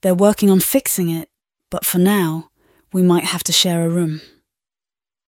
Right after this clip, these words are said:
The revelation hung in the air, a moment pregnant with unspoken possibilities. Just as Jackson was about to agree to share the room, the reservation clerk blurted out, "Found one!"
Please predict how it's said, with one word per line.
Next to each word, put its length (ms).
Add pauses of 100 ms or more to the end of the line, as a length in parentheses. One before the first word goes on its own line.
(140)
The 100
revelation 680
hung 280
in 120
the 160
air, 300 (960)
a 40
moment 480
pregnant 500
with 180
unspoken 680
possibilities. 1040 (1040)
Just 340
as 160
Jackson 460
was 180
about 380
to 160
agree 320
to 160
share 260
the 140
room, 360 (440)
the 100
reservation 720
clerk 340
blurted 360
out, 280 (280)
"Found 640
one!" 680